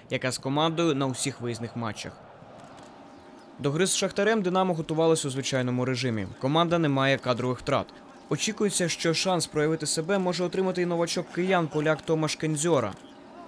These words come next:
Для Олександра Хацкевича зараз головне правильно розподілити сили команди, пам'ятаючи, що вже у середу матч з Young Boys у кваліфікації до Ліги Чемпіонів.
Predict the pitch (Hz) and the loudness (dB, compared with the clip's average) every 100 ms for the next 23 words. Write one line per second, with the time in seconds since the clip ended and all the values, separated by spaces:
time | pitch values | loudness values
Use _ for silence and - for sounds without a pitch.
0 | - 170 214 226 262 247 247 233 - 240 | -4 2 4 6 6 6 4 2 6 4
1 | 226 - 196 208 190 180 185 185 185 165 | 6 2 2 2 2 2 2 2 2 4
2 | 170 185 180 175 160 - 143 143 147 135 | 6 6 4 4 2 0 0 0 0 0
3 | - 147 143 156 156 143 123 120 127 131 | 0 0 0 2 2 2 2 0 0 2
4 | 147 139 143 - 151 135 143 156 - 202 | 2 0 -2 -2 -2 0 -2 0 0 2
5 | 196 185 139 143 135 117 139 135 131 160 | 2 2 2 2 2 2 0 0 2 2
6 | 131 117 131 123 127 131 147 - 131 120 | 2 -2 -4 -4 -4 0 0 0 -2 -2
7 | 110 110 - 117 127 123 101 | -2 -4 -4 -4 -2 -2 -2